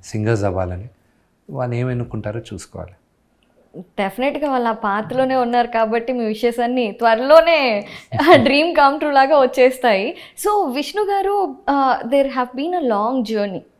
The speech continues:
Speaker 2: జిన్నా వరకు తీసుకుంటే, అయితే మీరు ముందు సినిమా ఇండస్ట్రీలో, ఆ, కానివ్వండి, బయట కానివ్వండి, you are an entrepreneur, you are a very good businessman. So, comparatively విష్ణు గారికి,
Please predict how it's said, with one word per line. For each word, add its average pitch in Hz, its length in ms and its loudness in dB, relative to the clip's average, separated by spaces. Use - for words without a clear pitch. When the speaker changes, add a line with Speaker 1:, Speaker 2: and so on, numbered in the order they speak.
Speaker 2:
జిన్నా 233 380 0
వరకు 247 300 0
తీసుకుంటే, 214 840 -6
అయితే 349 600 -4
మీరు 285 360 0
ముందు 277 340 0
సినిమా 269 360 -4
ఇండస్ట్రీలో, 277 840 -4
ఆ, 247 120 -2
కానివ్వండి, 240 600 -6
బయట 220 340 -4
కానివ్వండి, 247 540 -8
you 254 100 -4
are 294 200 0
an 302 60 -4
entrepreneur, 226 760 -6
you 226 160 -6
are 233 120 -6
a 240 100 -6
very 220 220 -4
good 240 160 -4
businessman. 208 600 -6
So, 359 120 4
comparatively 339 880 2
విష్ణు 311 360 -6
గారికి, 302 840 -6